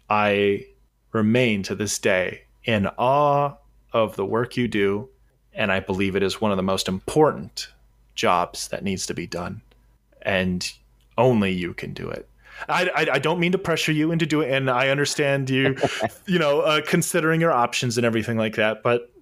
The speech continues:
Speaker 1: w-, regardless of where you land and where you end up, I believe that you do the work that needs to be done, and you will do the work that needs to be done.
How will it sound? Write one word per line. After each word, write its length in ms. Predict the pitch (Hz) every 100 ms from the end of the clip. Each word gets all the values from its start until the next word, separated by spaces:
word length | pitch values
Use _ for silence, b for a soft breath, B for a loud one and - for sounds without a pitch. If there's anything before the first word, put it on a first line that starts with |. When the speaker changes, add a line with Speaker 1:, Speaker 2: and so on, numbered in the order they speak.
| -
Speaker 1:
w-, 320 | 151 147 170 175
regardless 500 | 170 170 214 214 -
of 140 | 156 139
where 180 | 180
you 180 | 160 123
land 300 | 110 95 90
and 160 | 107 135
where 120 | 175
you 180 | 147 113
end 180 | 101 92
up, 240 | 82 - 110
I 80 |
believe 580 | 123 139 135 127 110 95
that 200 | 98 95 - _ _ _ -
you 440 | 120 131 117 110
do 260 | 104 110 104
the 120 | 98
work 280 | 98 98 -
that 160 | -
needs 200 | 98 92 -
to 80 |
be 140 | 80 85
done, 280 | - 73 - _ _ _ -
and 180 | 113 117
you 120 | 123
will 380 | 110 131 120 98
do 200 | 98 90
the 100 | 98
work 200 | 90 -
that 140 | -
needs 180 | 87 -
to 80 | -
be 100 | -
done. 260 | - -